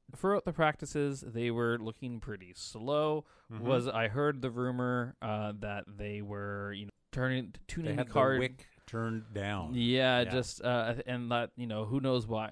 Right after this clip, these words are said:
Speaker 1: Who knows exactly why? But, uh, I'm gonna
Speaker 2: <laughs>
Speaker 1: guess. I'm gonna
Speaker 2: Ma-
Speaker 1: guess it's testing v-, reliability.
Speaker 2: Marianne knows why.
Speaker 1: Yeah,
Speaker 2: <laughs>
Speaker 1: reliability.
Speaker 2: Yeah.
Speaker 1: Marianne knows everything. This is
Speaker 2: I,
Speaker 1: why
Speaker 2: I'm
Speaker 1: we
Speaker 2: pointing to where she normally sits.
Speaker 1: Yeah,
Speaker 2: Yeah.
Speaker 1: we're, uh, the, the red couch, the hot seat,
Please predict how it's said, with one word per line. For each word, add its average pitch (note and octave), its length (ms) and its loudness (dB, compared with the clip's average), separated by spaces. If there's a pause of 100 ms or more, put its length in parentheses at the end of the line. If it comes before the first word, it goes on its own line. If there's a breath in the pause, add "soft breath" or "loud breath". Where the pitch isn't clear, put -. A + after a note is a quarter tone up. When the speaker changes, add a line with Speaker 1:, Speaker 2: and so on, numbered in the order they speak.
Speaker 1:
Who C3+ 60 -4
knows C#3 240 -2
exactly A#2 800 -6
why? C#3 560 -4 (460 soft breath)
But, A2 340 6 (460)
uh, B2+ 220 -6
I'm C#3+ 220 4
gonna C#3 220 4
Speaker 2:
<laughs> - 0 -
Speaker 1:
guess. B2+ 380 2
I'm C#3+ 140 2
gonna D#3 180 2
Speaker 2:
Ma- C3+ 60 0
Speaker 1:
guess C3 220 2
it's A#2+ 160 -4
testing B2 400 -2
v-, A2+ 120 -12
reliability. A#2+ 460 4 (220)
Speaker 2:
Marianne - 40 -2
knows G#2 160 -2
why. D#2 300 -10
Speaker 1:
Yeah, B2 160 2 (160)
Speaker 2:
<laughs> - 160 -6
Speaker 1:
reliability. D3+ 720 8
Speaker 2:
Yeah. - 80 2
Speaker 1:
Marianne F#3 420 6
knows D3+ 180 2
everything. A2 240 0
This B2+ 120 -2
is C3+ 40 0
Speaker 2:
I, C3 100 4
Speaker 1:
why D3 100 4
Speaker 2:
I'm D3 80 4
Speaker 1:
we C#3+ 60 4
Speaker 2:
pointing D3 320 4
to C#3+ 80 -2
where B2 160 0
she B2 120 -10
normally G#2+ 340 -4
sits. G#2+ 480 -4
Speaker 1:
Yeah, - 60 -6
Speaker 2:
Yeah. A#2+ 80 -2
Speaker 1:
we're, B2 300 4
uh, B2 120 -4
the, B2 300 -2
the A#2 100 -2
red C3+ 220 4
couch, A#2 400 0
the G#2+ 100 -4
hot A2+ 300 -4
seat, G#2+ 360 -8